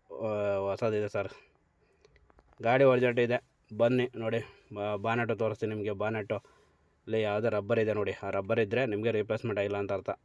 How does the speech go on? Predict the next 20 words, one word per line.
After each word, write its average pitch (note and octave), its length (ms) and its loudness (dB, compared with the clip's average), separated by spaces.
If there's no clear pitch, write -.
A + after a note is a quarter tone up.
ಸ್ವಲ್ಪ G#2 260 -4
ಜನ G#2 180 -2
ಗೊತ್ತಿರುತ್ತೆ, A2 420 -2
ಗೊತ್ತಿರಲ್ಲ, G#2+ 320 -2
ಆದರೂ A2 240 0
ಹೇಳ್ತಾ G2+ 240 0
ಇದ್ದೀನಿ, G#2+ 180 -4
ತಿಳ್ಕೊಳ್ಳಿ. G2+ 320 -2
ಗಾಡಿ B2 260 6
ಒರಿಜಿನಾಲಿಟಿ A#2+ 360 4
ಇದೆ. A#2+ 100 4
ಬನ್ನಿ, B2+ 200 6
ಗಾಡಿ A#2 220 4
ನಿಮಗೆ A#2 220 2
ಫುಲ್ A#2+ 220 0
ಕ್ಯಾಶ್ಗೂ A#2+ 340 2
ಸಿಗುತ್ತೆ, A2+ 280 0
ಲೋನ್ A#2 200 2
ಆಪ್ಷನ್ಗೂ A#2 320 -4
ಸಿಗುತ್ತೆ. A2 280 0